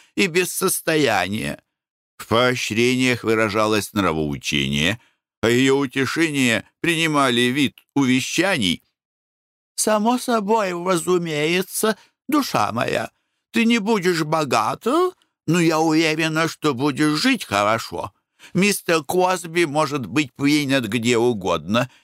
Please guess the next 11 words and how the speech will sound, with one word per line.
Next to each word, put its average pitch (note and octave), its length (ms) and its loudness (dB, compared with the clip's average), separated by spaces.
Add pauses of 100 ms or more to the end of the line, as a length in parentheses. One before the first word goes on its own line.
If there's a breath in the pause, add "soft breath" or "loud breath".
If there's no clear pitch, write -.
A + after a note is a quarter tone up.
(160 soft breath)
Тебе F#3+ 340 0
никогда F#3 540 0
не G3+ 140 0
придется C#3+ 720 -2
кваснеть A#2 680 -2
за G#2+ 160 -2
него". A2 420 0 (720)
При A2 200 4
этом G#2+ 360 0
графиня G2+ 540 0
намекала, D2+ 800 0